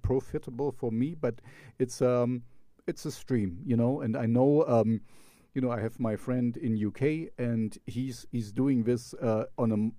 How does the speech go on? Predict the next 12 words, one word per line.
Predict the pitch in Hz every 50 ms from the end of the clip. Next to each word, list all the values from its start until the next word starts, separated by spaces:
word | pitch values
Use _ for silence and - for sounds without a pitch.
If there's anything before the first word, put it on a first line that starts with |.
| -
much | - 117 117 120 120 - - - - - -
larger | - 123 113 107 117 117 - 120 110
scale. | - - - - 135 123 120 143 165 170 - - - - - - _ _ _ _ _ _ _ _ _ _ _ _ _ - - - - - - - - _ _
Um, | - 123 113 110 110 110 113 110 110 110 107 107 110 - - - - - -
and | 123 113 107 110 113 113 -
yeah, | 127 113 104 98 92
he, | 92 123 139 143
he, | 147 127 110 135 135 131 131
uh, | 127 120 120 117
kind | 113 - 127 127 120
of | 120 117 110 - - - - - - - - - - _ _ _ _ _ _ _ _ _ _ _ -
gets | 113 147 156 151 - - - - -